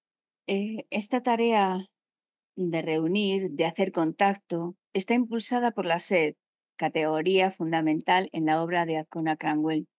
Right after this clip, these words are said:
y cierto vértigo. Dicha sed, y aún más la intermitencia de la sed, se manifiestan en los poemas de amor y desamor, que sutilmente son otro hilo conductor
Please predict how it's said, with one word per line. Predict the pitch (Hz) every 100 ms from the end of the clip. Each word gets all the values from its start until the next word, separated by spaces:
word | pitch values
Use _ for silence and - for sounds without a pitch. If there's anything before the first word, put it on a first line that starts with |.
| _ _ _ _
y | - 165
cierto | 190 180 175 170
vértigo. | 160 151 - 156 156 165 _ _ _ _ _ _ _ -
Dicha | 143 160 160 160
sed, | - 202 185 185 - _
y | 180
aún | 160 180 202
más | 220 214 208
la | 170
intermitencia | 160 165 160 156 156 196 196 196 160 151
de | 147
la | 147
sed, | - 196 185 170 - _ _ _
se | - 190
manifiestan | 190 196 196 240 254 - 247 233
en | 180 170
los | 170
poemas | - 165 190 190 175
de | 160
amor | 165 196 185 175
y | 156
desamor, | 160 - 156 170 185 165 165 _ _ -
que | 180
sutilmente | 185 196 233 233 233 247 240 240 233 _
son | - - 240 240
otro | 208 175 185
hilo | 220 208
conductor | 190 165 156 156 - 196 208